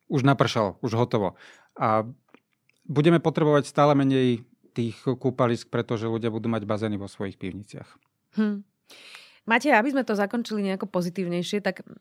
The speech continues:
Speaker 2: mm, z tohto, o čom sme sa tu aj dnes rozprávali, sa dá vôbec ešte robiť sranda?
Speaker 1: Musí. Ako ináč chceš prežiť? Lebo sú to, e,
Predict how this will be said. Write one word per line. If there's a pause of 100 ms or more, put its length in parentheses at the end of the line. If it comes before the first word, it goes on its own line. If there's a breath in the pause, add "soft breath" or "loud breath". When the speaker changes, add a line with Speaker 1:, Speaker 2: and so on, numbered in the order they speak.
Speaker 2:
mm, (440 loud breath)
z
tohto,
o
čom
sme
sa
tu
aj
dnes
rozprávali,
sa
dá
vôbec
ešte
robiť
sranda? (500 soft breath)
Speaker 1:
Musí. (760)
Ako
ináč
chceš
prežiť? (1400 loud breath)
Lebo
sú
to, (420)
e,